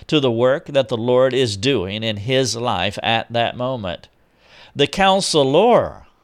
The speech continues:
in this scenario is merely a voice that shares the truths of God's word, but the counselor or the discipler is not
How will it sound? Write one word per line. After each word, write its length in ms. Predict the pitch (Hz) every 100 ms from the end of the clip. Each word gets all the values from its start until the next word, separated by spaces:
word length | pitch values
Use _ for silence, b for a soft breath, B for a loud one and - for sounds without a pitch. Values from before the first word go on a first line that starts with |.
| _ _ -
in 200 | 139 131
this 220 | 135 147
scenario 1040 | - 135 127 143 151 110 90 71 78 113 - b b b b -
is 380 | 160 147 120 - _ 139
merely 480 | 127 151 185 196
a 160 | 131 120
voice 880 | 101 101 147 175 220 - - - - _ b b b
that 220 | 123 131
shares 580 | - - 151 151 139 101
the 140 | 101 101
truths 800 | - - 170 185 180 185 170 120
of 160 | 110
God's 520 | 110 139 143 135 101 113
word, 680 | 107 135 151 180 170 135 - b b b
but 140 | 131
the 80 | 127
counselor 880 | - 143 143 - 113 127 170 208 220
or 220 | 135 113
the 140 | 101
discipler 920 | 98 110 - 139 147 156 156 156 156 -
is 540 | 135 139 147 147 135 131 120
not 800 | 123 131 151 202 104 80 -